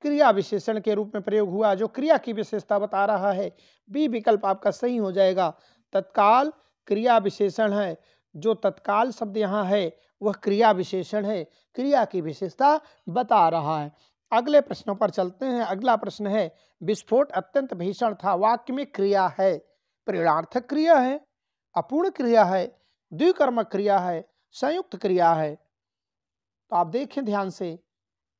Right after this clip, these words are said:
चारों विकल्प को पहचाना करें। पहचान जब हो जाएगी तो कभी उत्तर गलत करके नहीं आएंगे। प्रश्नों को रट कर जाएंगे तो उत्तर गलत हो जाएंगे, लेकिन जब प्रश्नों की समझ हो जाएगी, पहचान हो जाएगी,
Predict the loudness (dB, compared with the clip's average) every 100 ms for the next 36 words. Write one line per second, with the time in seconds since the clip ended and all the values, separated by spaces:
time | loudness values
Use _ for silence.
0 | _ _ 0 0 0 -2 -4 -6 -4 -6
1 | -4 -4 -4 -6 -6 -4 -4 -4 -6 -6
2 | -4 -2 -2 -2 -4 -2 0 2 2 2
3 | -4 -10 _ _ _ -4 -2 -4 -6 -6
4 | -4 -2 -2 -2 -6 -4 -6 -6 -6 -6
5 | -4 -6 -6 _ _ -8 -6 -6 -6 -4
6 | -2 -2 -2 -4 -2 0 -2 -2 -4 -8
7 | _ _ -8 -6 -6 -2 -4 -4 -6 -4
8 | -2 -2 -4 -8 -10 _ -8 -6 -4 -4
9 | -6 -6 -8 -6 -8 -8 -8 -4 0 0
10 | 0 0 0 0 -2 -4 -2 -2 -4 -6
11 | -6 -6 -4 -4 -4 -8